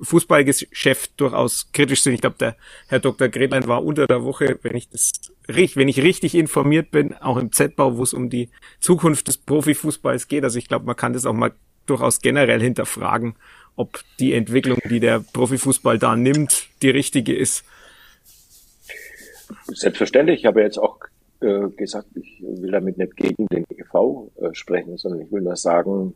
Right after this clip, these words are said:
Speaker 2: was das für Konsequenzen hat. Und natürlich, äh, ich war im Z-BAU, ich fand es eine sehr interessante, lebhafte Diskussion,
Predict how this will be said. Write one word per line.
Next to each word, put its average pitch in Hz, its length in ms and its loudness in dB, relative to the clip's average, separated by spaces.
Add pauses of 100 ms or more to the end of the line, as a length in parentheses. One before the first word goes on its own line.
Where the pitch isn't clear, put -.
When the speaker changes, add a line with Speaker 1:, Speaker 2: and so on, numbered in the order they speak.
(100)
Speaker 2:
was 90 260 -6
das - 120 -14
für - 100 -10
Konsequenzen - 760 -6
hat. 87 160 -8 (580)
Und 110 220 0
natürlich, 127 880 4 (120)
äh, 101 300 0 (840)
ich - 140 -20
war 85 160 8
im 131 140 -4
Z-BAU, 139 500 -2 (120)
ich - 120 -20
fand 90 180 -12
es - 140 -18
eine 90 340 -14
sehr 95 220 0
interessante, 104 720 -8 (120)
lebhafte 117 520 -6
Diskussion, - 640 -6